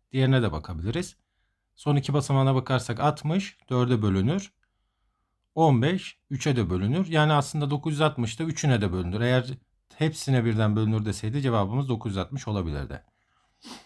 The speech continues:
Şimdi bu sorumuz, şey, bu seçeneğimize baktığımızda bir, sıfır, beş, sekiz, bin elli sekiz sayısı var. Toplayalım. Bir, beş daha altı, altı, sekiz daha on dört.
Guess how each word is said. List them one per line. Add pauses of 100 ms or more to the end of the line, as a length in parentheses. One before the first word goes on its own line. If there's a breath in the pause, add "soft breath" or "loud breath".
(340 loud breath)
Şimdi
bu
sorumuz,
şey,
bu
seçeneğimize
baktığımızda
bir,
sıfır,
beş,
sekiz,
bin
elli
sekiz
sayısı
var. (360 soft breath)
Toplayalım. (300 soft breath)
Bir,
beş
daha
altı,
altı,
sekiz
daha (100)
on
dört.